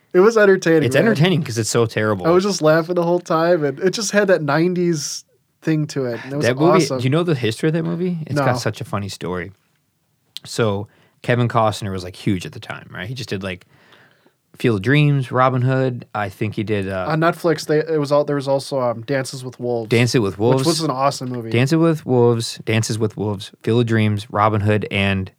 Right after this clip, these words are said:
Speaker 2: I think the, uh, The Bodyguard with Whitney Houston.
Speaker 1: Okay.
Speaker 2: Like, huge movies. This guy was number one, right?
Speaker 1: <laughs>
Speaker 2: So I think he was like, "Oh, I'm gonna make this big, like, futuristic sci-fi action film, Waterworld." And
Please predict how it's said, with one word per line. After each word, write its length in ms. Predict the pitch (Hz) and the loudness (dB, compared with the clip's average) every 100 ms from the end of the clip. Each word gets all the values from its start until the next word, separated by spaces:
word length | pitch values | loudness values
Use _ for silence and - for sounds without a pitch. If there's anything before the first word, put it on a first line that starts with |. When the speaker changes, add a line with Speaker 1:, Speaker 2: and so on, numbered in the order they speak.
| _ - | _ -10
Speaker 2:
I 60 | |
think 280 | - 117 104 | -2 0 0
the, 200 | 110 98 | -2 0
uh, 220 | 92 87 90 - | 0 -2 -6 -10
The 80 | 98 | 0
Bodyguard 580 | 101 107 95 82 - - | 2 2 0 -6 -8 -12
with 180 | 92 | -8
Whitney 200 | 101 80 | -6 -4
Houston. 420 | 87 98 - 139 139 - | -4 -4 0 0 0 -6
Speaker 1:
Okay. 300 | 135 131 117 | -4 -2 -2
Speaker 2:
Like, 120 | 110 - _ | -4 -6 _
huge 320 | - 226 240 165 | -2 2 4 6
movies. 340 | 147 85 80 | 4 2 -4
This 120 | 110 | -4
guy 160 | 113 131 | 2 2
was 180 | 120 107 | 2 0
number 240 | 117 107 107 | -2 -4 -2
one, 180 | 104 85 | -2 -2
right? 260 | 92 107 - | -2 -4 -6
Speaker 1:
<laughs> 40 | - - _ - | -18 -20 _ -6
Speaker 2:
So 200 | - 123 | 2 2
I 80 | |
think 240 | 113 139 127 | 2 0 0
he 120 | 117 | 0
was 120 | 110 | 0
like, 80 | 104 | 0
"Oh, 40 | 110 | 0
I'm 40 | |
gonna 100 | 113 | 0
make 140 | 113 107 | 0 -2
this 120 | 95 | -6
big, 460 | - 120 113 101 107 | -2 0 0 0 -4
like, 480 | 95 92 92 - _ | -6 -8 -12 -18 _
futuristic 640 | - 117 - 107 107 104 - | -4 -4 -2 -4 -2 -4 -4
sci-fi 520 | 117 107 104 110 104 | -2 -2 0 -2 0
action 460 | 101 101 - - | -2 -4 -4 -12
film, 340 | 98 104 98 95 | -10 -6 -6 -4
Waterworld." 580 | 104 107 101 92 98 - _ - _ _ - | -2 -2 -2 -4 -6 -10 _ -20 _ _ -2
And 560 | 110 110 104 101 101 | 2 2 2 0 -4